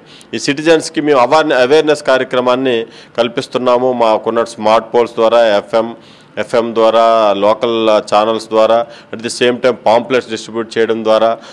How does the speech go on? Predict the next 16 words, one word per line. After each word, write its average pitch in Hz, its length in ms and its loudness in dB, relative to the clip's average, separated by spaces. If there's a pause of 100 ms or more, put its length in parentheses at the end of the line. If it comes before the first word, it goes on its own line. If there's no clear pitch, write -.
(180)
అదే 127 200 4
మాకున్నటువంటి 120 840 0
సచివాలయ 120 540 0
వ్యవస్థ, 113 380 0
volunteer 113 600 0
వ్యవస్థ 113 340 0
ద్వారా 110 340 0
కూడా 110 420 2 (280)
మీ 117 80 -4
నగర 120 260 2
పౌరులకు 123 540 0
అందరికి 113 260 -2
కూడా 123 180 2
అవగాహన 113 300 2
కల్పిస్తా 101 480 -6
ఉన్నాం. 78 240 -10